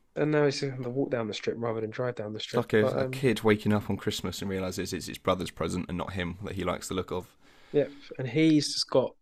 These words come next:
Speaker 1: a pair of odd socks.
Speaker 2: Yeah, well, haven't we all at some point?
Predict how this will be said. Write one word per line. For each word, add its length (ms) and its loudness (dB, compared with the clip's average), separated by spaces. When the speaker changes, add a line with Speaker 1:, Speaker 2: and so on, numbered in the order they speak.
Speaker 1:
a 60 -16
pair 540 -2
of 120 -4
odd 120 -4
socks. 460 -8
Speaker 2:
Yeah, 380 2
well, 260 0
haven't 220 2
we 140 -2
all 200 -4
at 80 -8
some 180 -4
point? 240 -2